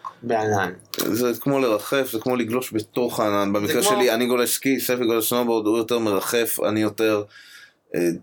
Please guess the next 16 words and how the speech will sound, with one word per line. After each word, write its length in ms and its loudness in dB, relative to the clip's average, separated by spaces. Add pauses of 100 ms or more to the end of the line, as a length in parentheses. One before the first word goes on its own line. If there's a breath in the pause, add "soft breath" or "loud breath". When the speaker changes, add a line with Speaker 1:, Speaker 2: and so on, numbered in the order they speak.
(420)
Speaker 2:
דורס 680 0
ופשוט 540 -2
נהנה 360 0
מזה 300 0
שה-, 480 2 (160)
השלג 760 0
עוטף 440 -2
אותי 240 0
בכל 440 0 (640 soft breath)
רמח 480 0
איבריי. 500 2 (600 loud breath)
Speaker 1:
זה 100 -2
כמו 140 0
שהיית 240 0
ילד, 540 2
וככה 840 2